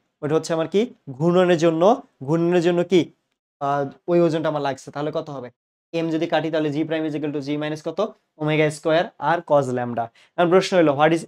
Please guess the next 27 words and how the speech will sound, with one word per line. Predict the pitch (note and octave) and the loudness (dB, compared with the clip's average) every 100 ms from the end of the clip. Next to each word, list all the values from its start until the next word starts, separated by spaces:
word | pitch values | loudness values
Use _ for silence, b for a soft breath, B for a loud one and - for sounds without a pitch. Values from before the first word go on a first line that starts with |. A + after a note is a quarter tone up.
| E3 | -12
small | - D3 C#3+ B2 | -2 2 2 0
r? | B2 b b _ E3+ | -4 b b _ 4
স্মল | E3+ | 6
আমি | E3 E3+ | 6 4
ধরছিলাম | E3 D#3 F3 E3+ | 0 0 -2 0
কি? | F3 G#3+ A#3+ _ - | 2 0 0 _ 0
যে | |
এই | F3 F#3+ | 4 8
যে | F3+ | 8
বি | D3+ F3+ | 6 6
এ | F3+ | 6
দূরত্ব, | D#3+ D#3 D3 | 4 2 -2
মানে | D#3+ E3 G3 - _ - | 2 2 0 -6 _ 4
উলম্ব | G3 G#3+ G#3+ | 6 6 4
থেকে | G#3+ D#3+ G3+ | 2 2 4
ওই | D#4+ A#3+ | 6 6
বস্তুটা | G3 F#3+ F3+ E3+ G3 | 6 4 2 2 2
আসলে | - F#3+ | 2 -2
সোজাসুজি | - G#3 G3+ G#3 A3 | 4 4 4 2 -2
কত | G#3 F3+ | 0 0
দূরত্বে | F#3 E3 E3+ E3+ | 2 2 2 0
আছে, | D#3 G3 | -6 -6
সেইটা | F#3+ E3+ D3+ D3 | -6 -4 -2 -4
ধরছিলাম | C#3+ - D#3 | -6 -6 -6
আমি | D#3 | -6
কি? | E3 | -6
স্মল | D#3 C3+ | -6 -8